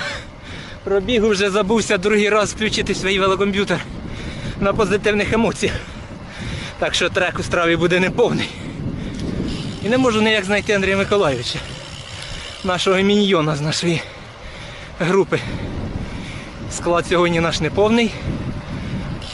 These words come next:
Богдан поїхав на роботу. Шкода, що не з нами. Але два веломіньйони змагаються. Точніше, беруть участь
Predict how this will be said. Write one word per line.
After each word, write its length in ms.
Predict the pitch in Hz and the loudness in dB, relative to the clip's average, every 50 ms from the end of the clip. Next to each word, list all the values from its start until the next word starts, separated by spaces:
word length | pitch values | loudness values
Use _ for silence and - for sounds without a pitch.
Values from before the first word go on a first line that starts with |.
| - - - - - - | -12 -12 -12 -10 -4 0
Богдан 420 | 165 156 156 156 165 175 175 165 | 2 2 2 2 2 2 2 2
поїхав 560 | 143 - 170 160 156 170 160 - 185 175 165 120 - - - - - - - - - - - - - - - - - - - - - - - - - - | 2 2 2 2 2 2 0 2 2 2 2 0 -2 -6 -8 -8 -8 -8 -8 -8 -8 -8 -10 -10 -10 -10 -10 -10 -10 -10 -10 -10 -10 -10 -10 -8 -4 -2
на 140 | 175 170 170 | 2 2 4
роботу. 480 | 170 156 147 180 311 302 - 262 226 - - - - - - - - - - - - - - - - - - - - - - | 4 4 4 4 2 4 2 0 0 0 -4 -6 -8 -6 -6 -4 -4 -4 -6 -6 -6 -6 -4 -4 -4 -6 -6 -8 -10 -10 -10
Шкода, 340 | - - - 160 156 165 160 | -6 -2 0 0 2 2 0
що 220 | - - 165 160 | 0 2 2 2
не 120 | 160 160 151 | 2 2 2
з 60 | 143 | 2
нами. 280 | 147 147 143 143 143 123 - - - - - - - | 2 2 2 2 0 -2 -2 -4 -6 -4 -6 -4 -2
Але 220 | - 156 180 214 233 | 0 2 2 2 2
два 340 | 202 175 190 214 226 214 - - - - - | 2 2 2 2 2 2 0 -4 -8 -4 -2
веломіньйони 640 | 151 160 175 170 170 156 156 170 185 196 196 185 170 - - - - - - 143 135 - - - - - - - - - - - - - - - - - - - - - - - - - | 0 0 0 0 -2 -2 0 0 2 2 2 0 -2 -4 -8 -10 -8 -6 -6 -6 -6 -6 -6 -8 -8 -8 -8 -10 -10 -10 -12 -12 -14 -14 -14 -14 -14 -16 -14 -14 -14 -16 -14 -14 -10 -4
змагаються. 640 | 170 170 202 196 185 165 165 165 151 - - 175 - - - - - - - - - - - - - - - - - - - - - - - - - - - - - - - - - - - - - - - - - - - - - - - - - - - - - - - | 0 2 2 4 4 4 2 2 0 0 -2 -2 -2 -4 -6 -8 -8 -8 -8 -8 -10 -10 -10 -10 -10 -10 -10 -12 -10 -10 -10 -10 -10 -10 -10 -8 -6 -4 -4 -4 -2 -2 -2 -4 -4 -6 -10 -10 -12 -12 -12 -10 -8 -6 -6 -6 -6 -8 -8 -10 -10 -10 -10 -10 -8 -6 -4
Точніше, 340 | - - - 147 139 - 143 | -4 -2 0 0 0 0 0
беруть 260 | 143 151 156 151 - | 0 0 0 0 -2
участь 380 | 165 - - 127 - - - | -2 -2 -2 -4 -4 -6 -8